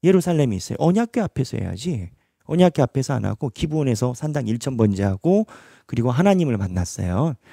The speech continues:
하나님이 나타나서 "내게 구하라." 해서 하나님께 구했다. 이게 어저께 아니겠습니까? 그렇다면 두 번째로 우리가 가질 수 있는 질문이 있어요. 그런데 하나님이 왜 솔로몬에게 은혜를 주셨냐고요.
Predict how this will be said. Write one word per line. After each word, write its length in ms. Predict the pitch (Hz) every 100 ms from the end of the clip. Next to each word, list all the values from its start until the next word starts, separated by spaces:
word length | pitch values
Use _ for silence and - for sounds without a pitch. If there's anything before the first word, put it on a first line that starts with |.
| - _
하나님이 420 | - 175 151 127
나타나서 640 | 101 - 107 90 87 165 - - _
"내게 280 | 107 104 117
구하라." 400 | 95 98 92 92
해서 260 | 95 98 117
하나님께 400 | 147 151 123 104
구했다. 380 | - 98 - -
이게 200 | 147 143
어저께 440 | 104 98 101 -
아니겠습니까? 640 | 104 95 95 98 104 107 -
그렇다면 600 | - 175 - 120 160 139 98 - - - -
두 120 | 196
번째로 400 | 226 214 208 170
우리가 260 | 135 143 131
가질 360 | - 110 110
수 160 | 104 110
있는 300 | 95 135 101 - - -
질문이 420 | - 196 208 113
있어요. 280 | - - 110 _ - _
그런데 280 | - 240 160
하나님이 600 | 175 196 147 107 151 90 - - - -
왜 300 | 120 185 180 -
솔로몬에게 760 | - 185 190 170 139 107 135 147 -
은혜를 320 | 117 117 101
주셨냐고요. 680 | - - 87 87 - 80